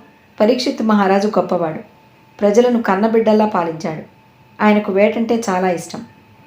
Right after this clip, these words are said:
ఒకసారి అడవికి వేటకు వెళ్ళాడు. జంతువులను వేటాడి వేటాడి అలసిపోయాడు.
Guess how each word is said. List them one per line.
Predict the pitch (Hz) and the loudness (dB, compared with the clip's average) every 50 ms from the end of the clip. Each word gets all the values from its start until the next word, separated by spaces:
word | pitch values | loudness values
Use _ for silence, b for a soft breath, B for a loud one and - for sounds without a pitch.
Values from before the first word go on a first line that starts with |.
| - - - | -10 -6 -6
ఒకసారి | 202 - - - 220 208 214 220 226 - - | -6 -4 -2 0 2 2 2 2 -2 -2 -2
అడవికి | 185 190 208 233 233 - 208 | 0 0 0 0 0 -2 -2
వేటకు | 196 190 190 - 214 190 | -2 -2 -2 -2 -4 -4
వెళ్ళాడు. | 175 165 165 156 156 156 - - - - - - - - - _ - - 196 | -4 -4 -4 -4 -6 -8 -12 -16 -20 -20 -20 -20 -20 -20 -20 _ -14 -2 2
జంతువులను | 202 214 214 214 254 247 247 226 214 190 | 2 2 4 4 2 2 2 2 2 2
వేటాడి | 185 196 202 202 - 220 208 208 208 | 2 2 2 2 2 2 2 2 2
వేటాడి | 190 185 185 185 190 185 185 220 226 | 2 2 0 0 0 -2 -2 -2 -4
అలసిపోయాడు. | - 175 180 185 - - - - 165 160 156 - | -2 -2 -4 -2 -4 -6 -6 -6 -6 -6 -6 -10